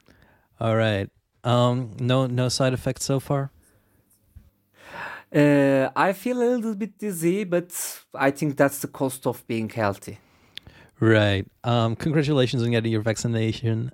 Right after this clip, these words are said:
Speaker 1: And, uh, you know, if you're listening and you're not entirely sure if you wanna get vaccinated, like, I, I would recommend it. Um, a, a quick look on your Twitter account, Ildis.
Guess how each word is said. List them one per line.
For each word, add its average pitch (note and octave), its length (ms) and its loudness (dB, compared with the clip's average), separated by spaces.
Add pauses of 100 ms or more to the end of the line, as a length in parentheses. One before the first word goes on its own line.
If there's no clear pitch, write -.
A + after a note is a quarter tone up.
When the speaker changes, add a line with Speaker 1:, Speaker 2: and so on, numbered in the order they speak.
Speaker 1:
And, A2 800 0 (520)
uh, A2+ 300 0
you A#2 140 -2
know, B2 160 -2
if - 180 -8
you're A2+ 120 -4
listening A#2+ 580 -4
and G2+ 260 -4
you're G2 260 -2
not A2+ 260 -2 (760)
entirely G#2 800 -2
sure G#2+ 260 -2
if G2+ 140 -4
you G2+ 80 0
wanna G2 180 -2
get G2 180 -4
vaccinated, G#2+ 640 -6 (100)
like, G2 220 -6
I, G2 240 -6
I G#2+ 120 -4
would - 260 -6
recommend - 460 -12
it. - 120 -20 (560)
Um, B2 540 4 (760)
a, E3 360 8
a - 80 2
quick - 500 2
look E3 500 2
on D3 360 2
your B2 580 4
Twitter G#2+ 420 2
account, G2+ 360 -2
Ildis. F2+ 520 -6